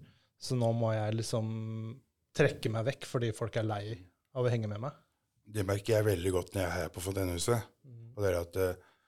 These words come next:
Speaker 2: jeg vet at jeg kan være mye noen ganger,
Speaker 1: Mm.
Speaker 2: og jeg kan være mye i rom-, i rommet der jeg er.
Speaker 1: Mm.
Speaker 2: Men så, men jeg er veldig godt, jeg er veldig godt, eh, åh, åh, skal, hva skal jeg si, hvordan skal jeg si det? Jeg er veldig godt,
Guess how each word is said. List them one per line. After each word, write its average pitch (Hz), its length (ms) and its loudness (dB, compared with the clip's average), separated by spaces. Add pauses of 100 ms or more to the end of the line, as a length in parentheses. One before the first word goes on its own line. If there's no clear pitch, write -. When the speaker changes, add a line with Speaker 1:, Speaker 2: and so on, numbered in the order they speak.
(280)
Speaker 2:
jeg 107 260 4
vet 95 240 2
at - 160 -2
jeg 90 80 -2
kan 101 160 2
være 92 300 4 (180)
mye 98 240 2
noen 92 180 0
ganger, 107 300 0
Speaker 1:
Mm. 123 240 -18 (220)
Speaker 2:
og 107 100 0
jeg 92 160 0
kan 95 180 0 (920)
være 98 260 4
mye 95 320 0
i - 40 0
rom-, 101 220 -2
i 107 220 -2
rommet 101 240 2
der 107 160 6
jeg 117 200 6
er. 120 60 -4 (320)
Speaker 1:
Mm. 127 160 -18 (400)
Speaker 2:
Men 110 120 0
så, 120 140 -2
men 110 180 2
jeg 104 120 6
er 113 80 0
veldig 104 360 2
godt, - 360 0 (300)
jeg 110 180 4
er 113 60 6
veldig 107 340 4
godt, 95 340 2
eh, 101 760 2 (680)
åh, 95 320 -4
åh, 92 140 -8 (140)
skal, 110 340 -6
hva 104 100 -2
skal 104 140 -6
jeg 92 80 -8
si, - 20 -8
hvordan 110 240 -2
skal - 120 -10
jeg 92 40 -10
si 98 140 -4
det? 104 100 -2 (800)
Jeg 107 140 2
er 117 80 6
veldig 104 220 4
godt, 104 260 2